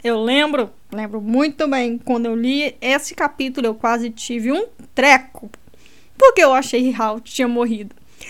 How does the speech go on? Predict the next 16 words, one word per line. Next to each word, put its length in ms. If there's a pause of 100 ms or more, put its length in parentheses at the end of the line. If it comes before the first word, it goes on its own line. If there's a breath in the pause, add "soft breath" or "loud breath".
(180 loud breath)
Porque 200
se 120
vocês 240
não 180
lembram 420
da 160
leitura 520
anterior, 800 (800)
ela 260 (100)
finalizou 600
com 160
o 60
Will 160
dizendo, 580
com 120
o, 1120